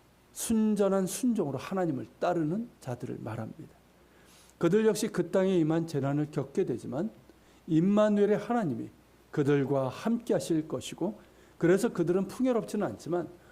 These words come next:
엉긴 젖과 꿀을 먹을 것이며 하나님이 함께 하시는 은혜를 경험하게 될 것입니다. 따라서 임마누엘의 이 말씀은 교만과 불신으로 하나님의 은혜를 저버린 아수를 비롯해서 다윗 왕가와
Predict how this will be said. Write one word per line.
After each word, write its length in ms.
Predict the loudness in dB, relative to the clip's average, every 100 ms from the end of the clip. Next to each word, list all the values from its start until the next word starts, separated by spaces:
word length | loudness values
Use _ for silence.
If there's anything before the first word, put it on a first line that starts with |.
| -6
엉긴 540 | 0 2 2 2 0
젖과 380 | -2 -4 -4 -6
꿀을 260 | -2 0 0
먹을 320 | -2 -4 -10
것이며 500 | -12 -10 -4 -4 -4 -10 -20 -20 -4
하나님이 400 | 0 2 2 2
함께 340 | -2 -6 -2
하시는 420 | -2 0 -2 -2 -4
은혜를 460 | -6 -4 -2 -4 -4 -16 -8
경험하게 560 | -4 -2 -2 -4 -8 -14 -8
될 260 | -8 -8
것입니다. 600 | -10 -12 -10 -10 -12 -16 -20 _ _ -20 -20 -20 -20 _
따라서 320 | 2 2 2
임마누엘의 720 | 2 2 4 4 4 2 2 2
이 120 | 2
말씀은 560 | 2 -2 -4 -4 -2 -6 -14 -20 -20 -4
교만과 500 | 2 4 4 4 0
불신으로 600 | 0 -2 0 0 2 0
하나님의 500 | 0 0 0 2 0
은혜를 320 | 0 0 -2
저버린 540 | -4 -6 -2 0 0 -4 -12 -16 -4
아수를 640 | 0 2 0 0 0 0
비롯해서 800 | 2 2 2 0 -4 -4 -4 -4 -12 -20 _ _ -20 -20 -20 _ -4
다윗 360 | 2 2 0
왕가와 560 | -2 0 0 0 -2